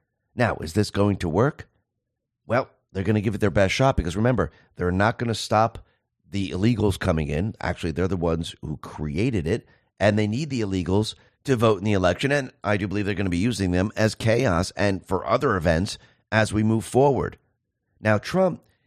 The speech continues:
he did a town hall meeting with Fox out in Iowa, and Trump promises the largest deportation effort in the history of our country. And he is saying that, "Listen, this cannot be sustained.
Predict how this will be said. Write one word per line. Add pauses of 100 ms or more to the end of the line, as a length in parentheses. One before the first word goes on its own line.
he
did
a
town
hall
meeting
with
Fox (320)
out
in
Iowa, (320)
and
Trump
promises
the
largest
deportation
effort
in
the
history
of
our
country. (800)
And
he
is
saying
that,
"Listen,
this
cannot
be
sustained.